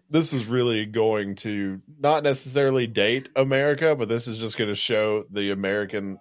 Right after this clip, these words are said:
mindset. So, we had a buffet in the States called Golden Corral.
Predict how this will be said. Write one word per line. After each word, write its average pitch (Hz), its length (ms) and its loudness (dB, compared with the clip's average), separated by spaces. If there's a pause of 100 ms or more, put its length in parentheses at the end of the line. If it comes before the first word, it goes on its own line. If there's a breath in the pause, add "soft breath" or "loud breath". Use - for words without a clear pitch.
(120)
mindset. 117 480 0 (800 soft breath)
So, 120 540 2 (500)
we 143 440 2
had 131 440 0
a 110 880 -2 (580)
buffet 110 1040 0
in 95 140 -4
the 92 100 -4
States 90 500 -4
called 101 420 -2
Golden 101 380 -2
Corral. 87 600 -4